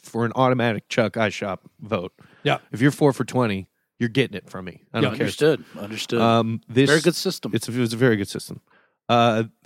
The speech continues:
Speaker 1: I, I'm last week I wanted to do this, and we got, I got naysayed. Uh, back-to-back weeks of triple-double, uh, putridness with Russell Westbrook. I think it is imperative that as a podcast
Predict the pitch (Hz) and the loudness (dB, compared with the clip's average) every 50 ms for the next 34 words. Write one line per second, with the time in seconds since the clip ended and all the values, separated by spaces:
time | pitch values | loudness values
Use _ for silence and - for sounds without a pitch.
0 | - - 117 120 120 - - 120 117 120 117 107 - _ _ _ _ _ - 135 | -4 0 2 2 2 0 -2 -2 -2 -2 -4 -8 -10 _ _ _ _ _ -12 -4
1 | 117 127 123 131 143 - - - 175 180 190 - - - - 147 156 151 156 160 | -2 0 2 2 2 0 -2 -2 -2 -2 -2 -4 -10 -8 -4 -2 0 2 2 0
2 | 160 156 - - 156 147 175 170 160 180 185 - - 139 120 117 113 110 117 123 | 0 -2 -4 -6 -4 -2 0 0 2 2 0 0 -2 -4 -4 -4 -4 -2 -2 -2
3 | 120 120 - - 113 110 107 107 110 113 110 117 120 127 - - 170 151 160 165 | -2 -4 -4 -4 -4 -2 -2 -4 -4 -4 -2 -2 0 0 0 0 0 0 0 0
4 | 170 - _ _ _ _ _ _ _ _ _ _ _ 117 117 110 110 110 107 - | -2 -4 _ _ _ _ _ _ _ _ _ _ _ -6 -6 -4 -4 -6 -8 -10
5 | _ _ - 131 131 - - - 139 110 139 123 123 117 - - - 123 135 147 | _ _ 0 0 0 0 -2 -6 -2 0 2 2 2 2 -2 0 0 2 2 2
6 | 143 - - - - - - _ 117 117 113 113 113 110 - - - 156 139 - | 0 -2 -8 -10 -10 -10 -8 _ -2 0 0 0 -2 -4 -6 0 2 2 4 4
7 | 143 127 113 - 131 123 123 120 120 117 113 107 - - _ _ _ _ - - | 2 0 2 2 2 2 4 4 4 4 4 2 0 -6 _ _ _ _ -6 -6
8 | - 110 110 - _ _ - - 151 143 - - 160 135 143 160 165 165 - - | -4 -6 -8 -10 _ _ 0 2 2 2 4 2 2 2 2 0 0 0 -2 -6
9 | - - - _ _ _ _ _ _ _ _ _ 123 120 - 120 120 135 127 - | -10 -12 -16 _ _ _ _ _ _ _ _ _ 0 0 2 2 0 0 0 0
10 | 131 117 123 123 123 - - 143 135 135 - 117 113 - - 123 110 - 123 113 | -2 0 0 0 0 -2 0 0 -2 0 0 -4 -4 -2 -4 -6 -4 -4 0 0
11 | 117 110 110 - - - _ _ _ _ - 131 127 117 - - 214 226 180 139 | 2 0 0 -4 -8 -16 _ _ _ _ -6 -6 -4 -4 -2 2 4 4 4 4
12 | 120 95 - - - - _ _ _ _ _ _ _ _ - 120 117 127 127 127 | 2 -2 -8 -12 -18 -20 _ _ _ _ _ _ _ _ -2 0 2 4 2 2
13 | 120 113 110 - - 143 139 127 117 - - 123 113 107 104 - | 0 -2 -4 -4 0 2 2 2 2 0 -2 -2 0 0 -2 -6